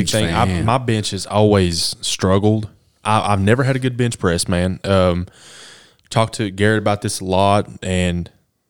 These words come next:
Speaker 2: we've really not got to work out a lot together. It's kinda
Speaker 1: No, not
Speaker 2: weird.
Speaker 1: really. No.
Speaker 2: Uh, but, you know, I mean, that's one thing that, you know, I, I, I never did have, you know, I always had a pretty good deadlift.
Speaker 1: Well, you kinda have a, um, uh,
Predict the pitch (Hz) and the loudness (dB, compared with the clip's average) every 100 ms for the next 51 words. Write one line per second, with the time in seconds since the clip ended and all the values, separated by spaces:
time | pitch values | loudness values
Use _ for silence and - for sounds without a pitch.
0 | 113 139 160 190 214 185 175 135 143 - | 0 4 4 4 2 -2 -2 2 2 2
1 | 113 151 92 - 95 92 87 90 - - | 2 2 -2 -6 -6 -4 -2 -4 -2 2
2 | 110 170 151 92 104 135 107 - - 90 | 4 4 2 2 2 2 0 -6 -16 -10
3 | 92 104 113 104 98 107 - 123 113 110 | -10 -2 0 2 0 -2 0 2 4 4
4 | 104 - 107 107 98 95 92 95 - 117 | 2 2 2 2 2 0 -4 -8 -2 -2
5 | - 139 127 127 123 123 120 95 90 90 | 0 -2 0 2 4 4 4 4 2 0
6 | - - _ _ _ _ _ _ _ _ | -4 -14 _ _ _ _ _ _ _ _
7 | _ - 104 95 87 98 90 98 95 95 | _ -2 2 4 4 2 2 0 -2 -2
8 | 95 101 117 120 120 120 110 101 95 98 | 2 2 4 4 4 2 2 2 4 4
9 | 110 120 110 - 110 110 95 104 101 90 | 2 2 0 0 0 0 2 2 2 0
10 | 85 - - 117 117 190 - 185 185 160 | -2 -8 -2 2 4 4 2 0 2 2
11 | 117 101 - 92 90 80 - _ _ _ | 2 2 2 2 2 0 -6 _ _ _
12 | _ _ _ - - _ - 82 | _ _ _ -14 -14 _ -14 -12